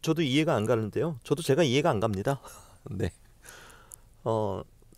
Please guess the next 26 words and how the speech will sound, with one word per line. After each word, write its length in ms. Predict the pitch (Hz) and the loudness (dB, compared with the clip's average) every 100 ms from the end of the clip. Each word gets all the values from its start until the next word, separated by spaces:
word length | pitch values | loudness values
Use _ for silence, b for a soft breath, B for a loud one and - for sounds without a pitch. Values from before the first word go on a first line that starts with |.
| - | -18
휴가 240 | 143 220 240 | -2 6 8
나오면은 500 | 175 139 147 175 156 | 8 6 6 2 0
꼭 180 | - - | -2 -4
타이레놀을 1200 | - 269 262 247 220 202 196 185 175 180 185 156 | 0 0 4 4 8 8 8 8 6 6 6 4
한 260 | - - | -2 -4
통을 280 | - 240 190 | 2 6 6
사서 200 | 180 180 | 6 4
들어갔어요. 580 | 127 107 95 - 90 - | 6 4 4 0 -4 -2
요즘은 380 | - 143 240 247 | 2 4 6 8
없는 260 | 156 135 147 | 8 6 6
것 80 | 127 | 6
같던데 540 | 101 98 123 135 87 - b b b b b - | 6 2 0 0 -4 -12 b b b b b -4
그때 200 | - 185 | 4 6
당시에는 720 | 180 175 165 151 143 160 117 | 6 6 4 4 4 2 0
그 80 | 120 | -4
자일리톨 640 | - 113 143 190 - 180 | 2 6 8 6 4 2
통에 260 | - 185 165 | 2 0 0
들어있는 360 | 135 113 104 | 2 2 2
것처럼 480 | 95 - 113 160 90 - b b b b b | 0 -2 0 0 -2 -8 b b b b b
타이레놀이 1300 | - 226 233 220 202 190 180 170 156 156 143 78 60 - - | 0 4 6 8 8 8 6 4 2 2 0 -2 -6 -12 -8
그 100 | - | -8
통 180 | - 269 | -4 -4
속에 240 | 269 254 196 | -2 2 6
들어있는 340 | 147 131 107 | 6 6 2
게 100 | 101 | 0
있었거든요. 560 | 87 - 90 - 95 | -2 -6 -8 -6 -6